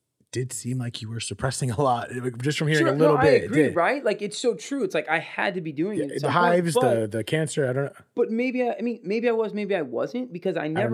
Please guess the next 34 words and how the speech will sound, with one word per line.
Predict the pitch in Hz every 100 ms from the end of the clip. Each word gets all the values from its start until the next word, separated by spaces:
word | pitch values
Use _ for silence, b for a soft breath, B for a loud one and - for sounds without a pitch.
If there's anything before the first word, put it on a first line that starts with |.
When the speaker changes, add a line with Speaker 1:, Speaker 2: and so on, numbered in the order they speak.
| 226
Speaker 1:
know. |
Speaker 2:
really | 202 185
was, | 165 156
it | -
wasn't | 156 202 208
like | 190
I |
was | 156 151
never | 156 147
an |
open | 135 131 123
book. | 131 190 147
I'm |
like, | 131 127
"Whatever," | - 151 196 160
you | 127
know? | 127 135 160
Speaker 1:
Yeah. | 110 101 101 -
Speaker 2:
Um, | 151 151 147 143 - 147 147
but | 220
again, | 226 277 170
it | 131
probably | - 196 196
was | 202 196 175
a |
contributing | - 180 185 165 160
factor | 156 156
of | 135
all | 120 127 139
of | 139
it. | 143
It | 131
just | 131 127
culminated, | - 139 131 135 127 131